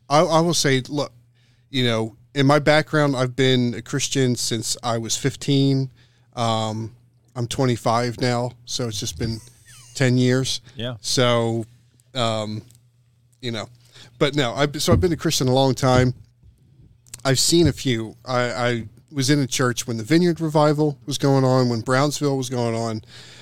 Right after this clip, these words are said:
Speaker 1: um, when, and there was one other one. <sighs> Unfortunately, you know, I w-, there was,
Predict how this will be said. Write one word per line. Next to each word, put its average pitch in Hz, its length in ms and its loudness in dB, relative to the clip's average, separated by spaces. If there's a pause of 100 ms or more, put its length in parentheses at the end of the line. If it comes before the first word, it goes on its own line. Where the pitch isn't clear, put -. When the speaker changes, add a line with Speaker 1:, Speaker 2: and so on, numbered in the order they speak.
(140)
Speaker 1:
um, 107 720 0
when, 117 800 0
and 135 100 -4
there 123 100 0
was 117 140 -6
one 143 180 2
other 120 180 2
one. 110 260 -2 (960)
<sighs> - 380 -10
Unfortunately, 143 880 0 (220)
you 127 160 -4
know, 113 360 -4 (200)
I 127 160 2
w-, 127 240 0
there 123 260 0
was, - 500 -4